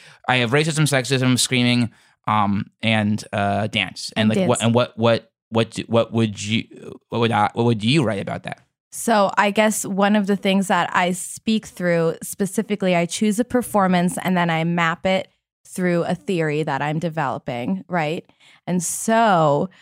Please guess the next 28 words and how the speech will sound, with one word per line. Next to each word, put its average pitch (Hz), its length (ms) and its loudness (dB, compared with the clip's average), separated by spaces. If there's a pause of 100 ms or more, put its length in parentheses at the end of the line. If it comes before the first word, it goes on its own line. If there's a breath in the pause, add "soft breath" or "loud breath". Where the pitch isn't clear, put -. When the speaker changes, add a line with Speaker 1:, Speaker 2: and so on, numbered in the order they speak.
(200 soft breath)
Speaker 2:
I 180 140 2
use 202 340 2
the 240 100 0
performance 185 760 0
of 175 240 -2
Solange 180 800 -2
performing 175 500 -2
at - 220 -6
the 165 40 -14
Guggenheim. 165 840 -4
Speaker 1:
She's 160 360 -2 (120)
awesome. - 580 -4
Speaker 2:
Yeah, 214 260 -4
see, 285 400 -2
that's 262 240 -2
a 254 60 0
contemporary 262 680 0
performance 254 680 2
that - 160 0
you 214 100 2
can 226 160 2
relate 208 420 2
to 214 140 0
a 202 100 2
historical 220 800 0
problem 196 680 2 (360 loud breath)
of, 185 400 2 (140)
uh, 180 320 0